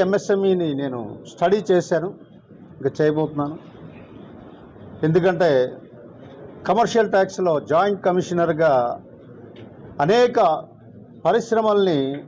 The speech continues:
నేను ఆడిట్ చేయడం జరిగింది. కాబట్టి ఒక పరిశ్రమ ఏ సమస్యలు ఎదుర్కొంటుంది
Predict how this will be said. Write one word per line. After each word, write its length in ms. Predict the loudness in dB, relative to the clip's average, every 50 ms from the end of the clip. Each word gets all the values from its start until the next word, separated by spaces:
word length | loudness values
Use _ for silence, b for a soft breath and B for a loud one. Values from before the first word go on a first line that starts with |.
| -8 -4 -2
నేను 240 | 0 0 2 0 0 2 2 2 4
ఆడిట్ 300 | 4 4 2 0 0 -2 -2
చేయడం 260 | -2 -2 -2 -2 -2 -2 -2
జరిగింది. 380 | -2 -2 -4 -6 -10 -12 -14 -16 -20 -10 -4 -2
కాబట్టి 380 | -2 0 0 0 0 0 2 2 2 2 2
ఒక 100 | 2 2 2 2 2 0 -4 -8 -12 -18 -20 -20 -20 -20 -20 -20 -20 -20 -20 -20 -20 -10 -4 -2
పరిశ్రమ 440 | 0 0 0 0 0 2 2 2 2 2 0 0 -2 -4 0 2 4
ఏ 20 | 4 4 2 0
సమస్యలు 400 | -2 -2 -2 -2 0 0 2 2 2
ఎదుర్కొంటుంది 640 | 2 0 0 -2 -2 -2 -2 -2 -2 -2 0 0